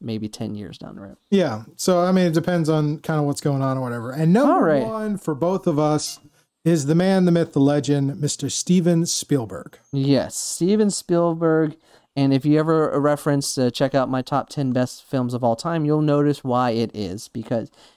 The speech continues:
Speaker 1: he is by far, as I said, and just to do a, a drop for what I said, through the decades, there have been many filmmakers that have made a stamp on the industry. Uh, within that list of amazing directors, there's one to rise above all. And the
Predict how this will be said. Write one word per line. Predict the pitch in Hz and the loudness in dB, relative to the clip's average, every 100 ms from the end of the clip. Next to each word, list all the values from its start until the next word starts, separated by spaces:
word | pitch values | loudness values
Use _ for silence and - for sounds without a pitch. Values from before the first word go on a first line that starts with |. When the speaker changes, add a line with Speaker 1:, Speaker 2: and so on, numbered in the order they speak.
| _ | _
Speaker 1:
he | - 185 | -2 -2
is | - 190 | 0 0
by | 180 170 | 0 -2
far, | 165 175 160 127 117 127 - - | 0 0 2 2 0 -4 -12 -4
as | 143 143 | -2 0
I | 151 | 0
said, | - 180 160 156 - - - _ _ - | 0 2 2 0 -6 -18 -20 _ _ 0
and | 139 127 | 0 2
just | - - | -2 0
to | 139 | -2
do | - 143 160 156 | -2 0 2 2
a, | 117 135 | 0 0
a | 135 | -2
drop | 131 151 143 | 0 0 0
for | - 147 | -2 0
what | 131 135 | 2 2
I | |
said, | 127 120 | 0 -2
through | - 202 | 2 2
the | 190 | 2
decades, | 156 165 - 143 139 - | 2 0 2 2 2 0
there | 147 160 | 2 2
have | 170 165 147 135 | 2 2 2 2
been | 143 127 123 | 4 4 4
many | 139 202 196 | 4 4 2
filmmakers | - 170 151 151 139 | 2 2 2 2 2
that | 139 | 2
have | 143 135 | 2 2
made | 135 139 | 2 2
a | |
stamp | 131 - 135 131 | 0 0 0 0
on | - 127 123 | 0 0 0
the | 117 | 0
industry. | 123 - 117 117 - - _ _ _ | -2 0 -2 -2 -6 -20 _ _ _
Uh, | 127 | 2
within | 135 147 147 | 2 4 2
that | 147 143 139 - - 69 | 4 2 0 -4 -12 0
list | 135 135 - | 2 2 0
of | 135 | 0
amazing | 127 127 127 | 2 2 2
directors, | 123 120 131 120 | 0 0 -2 -2
there's | 135 123 | -2 -2
one | 135 | -2
to | 127 | 0
rise | 127 123 127 - - | 0 -2 -4 -14 -12
above | 127 120 | -4 -4
all. | 117 110 | -2 -2
And | 92 120 127 - | -4 -6 -8 -6
the | 147 | -6